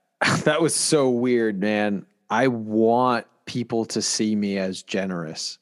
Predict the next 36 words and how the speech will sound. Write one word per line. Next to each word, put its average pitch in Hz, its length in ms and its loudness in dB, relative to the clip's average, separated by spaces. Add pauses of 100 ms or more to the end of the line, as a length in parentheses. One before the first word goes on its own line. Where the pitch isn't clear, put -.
because 117 300 0
I, 107 280 0 (1200)
like, 127 220 0
I 113 80 2
genuinely, 110 1400 0 (600)
when 123 220 2
I'm 135 180 2
talking 110 640 0
to - 160 -2
you, 98 460 0
like, 101 420 -4 (340)
I 120 180 2
hope - 400 0
that 110 360 -2
how 110 220 0
much 110 280 0
I 98 120 0
care 104 340 0
about 92 320 -2
you 98 280 -4
comes 98 540 -4
through, 107 600 -2 (400)
you 113 100 -2
know, 107 220 0
that 104 220 -2
when 113 180 2
I'm 113 220 2
listening 110 760 0
to - 160 -2
you, 98 340 0
I 98 120 -2
hope 107 280 -2
you 107 80 -2
know 107 420 0
that 98 140 -2
I'm, 92 320 -2